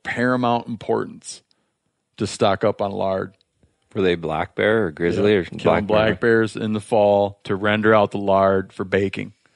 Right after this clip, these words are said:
Speaker 1: 'Cause if you didn't have lard, it just was no fun. Bacon biscuits, wild fruit pie crust.
Speaker 2: Now, not knowing, can you use the fat from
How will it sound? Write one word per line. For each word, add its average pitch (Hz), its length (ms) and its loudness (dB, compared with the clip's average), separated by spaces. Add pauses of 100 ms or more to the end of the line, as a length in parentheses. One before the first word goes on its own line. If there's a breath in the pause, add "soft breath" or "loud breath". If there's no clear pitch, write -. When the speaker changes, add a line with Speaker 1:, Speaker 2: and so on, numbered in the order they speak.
(600)
Speaker 1:
'Cause - 80 -10
if 110 80 -4
you 107 40 -4
didn't 117 200 2
have 117 240 4
lard, 110 500 4 (1300)
it - 60 -20
just 92 180 -8
was 85 120 -12
no 87 180 -8
fun. 87 340 -10 (1000)
Bacon 95 300 -2
biscuits, 92 560 -8 (1300)
wild 98 360 2
fruit 104 280 -8
pie 92 240 0
crust. 95 560 -6 (400)
Speaker 2:
Now, 98 120 -2
not 104 280 2
knowing, 95 340 2
can 92 160 2
you 95 100 4
use 92 360 4
the 80 100 0
fat 82 380 0
from 80 480 -2